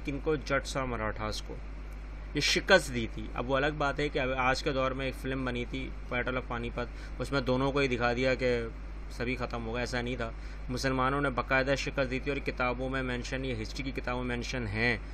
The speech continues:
आप उसको ज़रूर research करें, देखें, आपको पता चलेगा।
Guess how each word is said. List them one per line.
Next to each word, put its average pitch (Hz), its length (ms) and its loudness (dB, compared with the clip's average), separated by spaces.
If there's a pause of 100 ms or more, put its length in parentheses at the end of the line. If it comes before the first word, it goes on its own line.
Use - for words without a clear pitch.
(160)
आप 123 100 2
उसको 139 240 -2
ज़रूर 139 460 6 (100)
research 131 360 2
करें, 127 340 0
देखें, 120 360 0 (300)
आपको 120 200 -4
पता 127 220 4
चलेगा। 117 400 4